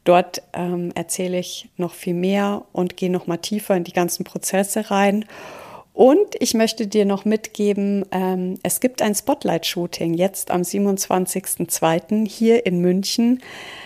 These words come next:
Ähm, das ist für alle, die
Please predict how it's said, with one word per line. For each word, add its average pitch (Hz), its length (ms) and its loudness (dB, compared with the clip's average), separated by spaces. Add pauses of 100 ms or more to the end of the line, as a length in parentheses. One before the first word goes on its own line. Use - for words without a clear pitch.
(300)
Ähm, 208 420 2
das 277 200 4
ist - 160 2
für - 240 -2
alle, 208 380 4
die 202 680 2